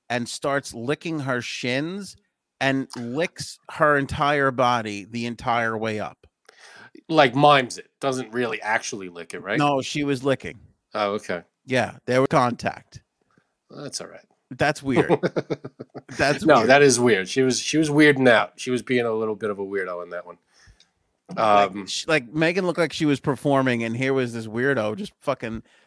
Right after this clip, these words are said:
Speaker 1: licking her. Somebody said she was on drugs, which I could definitely believe, because that's crazy.
Speaker 2: She was acting a little like she was on bath salts or something.
Speaker 1: That's fucking crazy to be
Speaker 2: <laughs>
Speaker 1: licking somebody from head to toe.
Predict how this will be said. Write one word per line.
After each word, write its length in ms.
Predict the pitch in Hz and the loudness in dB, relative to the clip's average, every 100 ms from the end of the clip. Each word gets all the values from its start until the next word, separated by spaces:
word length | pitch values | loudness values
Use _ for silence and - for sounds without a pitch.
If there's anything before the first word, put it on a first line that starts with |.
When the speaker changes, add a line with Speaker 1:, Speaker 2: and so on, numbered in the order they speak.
| _ | _
Speaker 1:
licking 380 | 110 135 - 123 | -6 -4 -2 0
her. 400 | 113 110 110 110 | 0 0 -2 -6
Somebody 360 | - 156 190 143 | -6 -2 -2 -2
said 200 | 143 120 | -4 -4
she 140 | 131 | -4
was 160 | 113 110 | -4 -4
on 160 | 104 | -6
drugs, 460 | 95 107 95 - - | -4 -4 -4 -8 -10
which 160 | 110 - | -8 -6
I 120 | 113 | -6
could 160 | - | -6
definitely 340 | 110 107 113 101 | -6 -6 -6 -8
believe, 320 | 95 95 82 | -8 -10 -10
because 200 | - - | -16 -6
that's 240 | 120 117 | -4 -4
crazy. 720 | - - - 120 113 104 101 - _ _ - | -6 -14 -4 -2 -2 -8 -10 -12 _ _ -10
Speaker 2:
She 200 | - 143 | -4 -2
was 200 | 139 127 | 0 2
acting 300 | 127 127 120 | 2 0 -4
a 40 | |
little 280 | 110 110 107 | -2 -2 -2
like 160 | 101 | -2
she 100 | 98 | -4
was 100 | 107 | -6
on 180 | 95 95 | -4 -2
bath 220 | 90 101 | 0 -2
salts 320 | - 87 76 - | -2 -10 -12 -14
or 60 | |
something. 360 | - 87 - - _ - | -16 -16 -20 -20 _ -2
Speaker 1:
That's 260 | 135 135 | 0 0
fucking 340 | - 151 143 127 | 0 -2 -2 -4
crazy 320 | 139 123 117 | 0 0 -2
to 120 | 101 | -4
be 80 | 110 | -4
Speaker 2:
<laughs> 0 | |
Speaker 1:
licking 400 | 110 117 - 120 | -4 -6 -8 -10
somebody 380 | - 113 104 107 | -6 -4 -4 -4
from 160 | 107 | -8
head 240 | 107 117 110 | -8 -6 -6
to 100 | 104 | -8
toe. 320 | - 98 | -4 -4